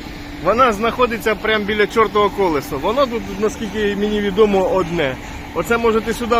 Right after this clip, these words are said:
приїжджати в будь-який день, навіть сьогодні дуже багато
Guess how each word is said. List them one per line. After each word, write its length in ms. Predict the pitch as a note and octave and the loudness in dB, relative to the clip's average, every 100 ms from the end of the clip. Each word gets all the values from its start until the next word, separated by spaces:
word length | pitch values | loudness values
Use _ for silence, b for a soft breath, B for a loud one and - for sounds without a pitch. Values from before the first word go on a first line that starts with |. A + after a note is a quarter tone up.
| A3 | 2
приїжджати 380 | A3+ A3 A#3 | -2 0 0
в 120 | G3+ G#3 | 0 -4
будь-який 240 | G#3+ A3+ | -4 -4
день, 220 | G#3+ B3 A3 | 0 0 0
навіть 240 | G3+ G#3 | -2 -2
сьогодні 280 | A#3 G3+ G3+ - - - - - - G3 | -4 -4 -4 -8 -10 -12 -12 -12 -8 -4
дуже 460 | A3 A3 G#3+ G3+ F#3 F#3 F#3+ | 2 4 4 2 -4 -6 -2
багато 460 | G3+ G#3 G#3+ G#3+ | 0 4 2 2